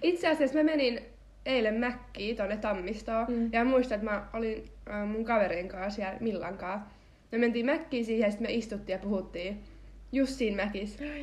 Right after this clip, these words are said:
Speaker 1: Ja vitsi, mä, uh, se oli kyllä ihan hirveä.
Speaker 2: Itkit.
Speaker 1: Mä en mun mielestä itkeä, mä mun mielestä pidättelin mun itkua.
Speaker 2: Okei.
Speaker 1: Mä olisin voinut itkeä, mut mä varmaan
Speaker 2: Mä
Speaker 1: olin
Speaker 2: olisin alkanut
Speaker 1: tosi
Speaker 2: siinä
Speaker 1: hyvä.
Speaker 2: vaiheessa varmaan itkeä.
Speaker 1: Joo, mut se oli,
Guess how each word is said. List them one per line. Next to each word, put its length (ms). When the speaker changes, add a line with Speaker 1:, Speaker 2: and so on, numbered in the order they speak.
Speaker 1:
Ja 120
vitsi, 220
mä, 240
uh, 200
se 120
oli 140
kyllä 200
ihan 120
hirveä. 320
Speaker 2:
Itkit. 300
Speaker 1:
Mä 240
en 60
mun 100
mielestä 180
itkeä, 280
mä 100
mun 80
mielestä 220
pidättelin 460
mun 140
itkua. 260
Speaker 2:
Okei. 260
Speaker 1:
Mä 60
olisin 240
voinut 240
itkeä, 420
mut 260
mä 80
varmaan 260
Speaker 2:
Mä 60
Speaker 1:
olin 20
Speaker 2:
olisin 180
alkanut 100
Speaker 1:
tosi 60
Speaker 2:
siinä 120
Speaker 1:
hyvä. 20
Speaker 2:
vaiheessa 280
varmaan 220
itkeä. 280
Speaker 1:
Joo, 80
mut 140
se 120
oli, 100